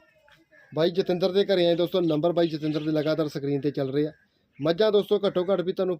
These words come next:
ਪੰਜ ਨਗ ਜਿਹੜੇ ਹੈਗੇ ਮੱਝਾਂ ਇਸ ਘਰੋਂ ਵੇਖਣ ਦੇ ਵਿੱਚ ਮਿਲ ਜਾਣਗੀਆਂ, ਜਿਨ੍ਹਾਂ ਦੇ ਵਿੱਚ ਦੋਸਤੋ ਇੱਕ ਪਹਿਲੇ ਨੰਬਰ ਦੀ ਜੇਕਰ ਮੈਂ ਗੱਲ ਕਰ ਲਾਂ ਤੇ ਬਿਲਕੁਲ ਗੱਭਣ ਆ, ਰੈਡੀ ਆ ਸੂਣ ਦੇ ਵਿੱਚ। ਕੋਈ ਹਫ਼ਤਾ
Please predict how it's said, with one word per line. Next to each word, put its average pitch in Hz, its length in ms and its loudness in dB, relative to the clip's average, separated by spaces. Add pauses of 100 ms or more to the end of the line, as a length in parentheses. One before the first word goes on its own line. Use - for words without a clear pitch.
ਪੰਜ 156 280 0 (680)
ਨਗ 151 220 0
ਜਿਹੜੇ 165 200 2
ਹੈਗੇ 156 240 2
ਮੱਝਾਂ 156 280 2
ਇਸ 156 180 -2
ਘਰੋਂ 151 120 0
ਵੇਖਣ 143 240 -4
ਦੇ 147 100 -2
ਵਿੱਚ 147 160 -2
ਮਿਲ 139 180 -2
ਜਾਣਗੀਆਂ, 139 360 -4 (600)
ਜਿਨ੍ਹਾਂ 190 220 2
ਦੇ 202 60 0
ਵਿੱਚ 185 160 2
ਦੋਸਤੋ 180 320 2
ਇੱਕ 175 160 0
ਪਹਿਲੇ 202 320 0
ਨੰਬਰ 185 200 0
ਦੀ 170 120 -4
ਜੇਕਰ 170 220 0
ਮੈਂ 165 140 0
ਗੱਲ 151 200 2
ਕਰ 151 160 0
ਲਾਂ 156 160 0
ਤੇ 156 160 2 (480)
ਬਿਲਕੁਲ 180 280 2
ਗੱਭਣ 160 340 2
ਆ, 123 200 -4
ਰੈਡੀ 160 300 2
ਆ 165 60 4
ਸੂਣ 151 200 0
ਦੇ 147 80 0
ਵਿੱਚ। 147 200 -2
ਕੋਈ - 680 -4
ਹਫ਼ਤਾ 170 520 0